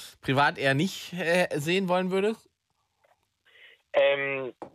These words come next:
Speaker 2: ich sage mal so,
Speaker 1: <laughs>
Speaker 2: bei der Feuerwehr gibt's einen Leitsatz. Das sind deine Kameraden und du musst mit denen nicht kuscheln, du musst sie nur, du musst dich mit den Leuten nur vertragen.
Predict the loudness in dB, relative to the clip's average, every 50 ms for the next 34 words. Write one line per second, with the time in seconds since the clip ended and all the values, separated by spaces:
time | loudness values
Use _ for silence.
0 | -8 -6 -2 0 2 2 2 2 2 2 0 -2 0 0 2 2 2 2 0 _
1 | _ _ _ _ _ -14 -14 -14 -14 -16 -20 _ _ -20 -20 -20 -20 -20 -20 _
2 | _ 0 0 2 2 2 0 0 2 2 0 0 -2 -4 -4 -2 -2 0 2 2
3 | 0 0 0 -2 -2 -2 _ _ _ _ _ _ _ _ _ _ -20 -20 _ _
4 | _ _ _ _ _ _ _ _ _ -2 -2 0 0 0 0 0 0 -2 -2 -2
5 | 0 0 2 2 2 0 0 -2 -2 -6 -8 -8 -8 -8 -6 -6 -4 -2 -2 -2
6 | -2 -2 -4 -2 0 0 -2 -2 -4 -6 -2 -2 -2 0 0 0 -2 -2 -2 -4
7 | -8 _ -6 -2 0 0 0 -2 -4 -6 -4 0 0 2 2 2 2 2 0 -2
8 | -6 _ _ _ _ _ _ _ _ _ _ _ _ _ _ _ _ _ _ _
9 | _ _ _ _ _ -6 -2 -2 0 -2 -2 -4 -4 -2 0 2 2 2 2 2
10 | 2 2 0 -2 -2 -2 -2 -2 0 0 -2 -2 0 0 0 0 -2 -6